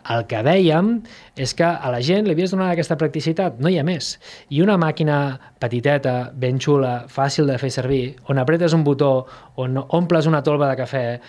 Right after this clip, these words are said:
on simplement has de retirar el marro com qui retira les càpsules o ompli l'aigua.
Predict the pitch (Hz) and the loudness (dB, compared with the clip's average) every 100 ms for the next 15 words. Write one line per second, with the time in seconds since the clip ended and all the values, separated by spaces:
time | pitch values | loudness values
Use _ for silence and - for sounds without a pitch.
0 | - - 135 135 139 139 160 160 165 156 | -18 -10 -8 -8 -8 -6 0 2 2 2
1 | 156 147 143 143 147 147 151 143 143 127 | 2 2 2 2 2 2 0 0 0 0
2 | 110 143 127 147 135 143 123 127 131 123 | 2 2 2 -2 -2 -2 0 -2 -2 -2
3 | 123 110 | -4 -6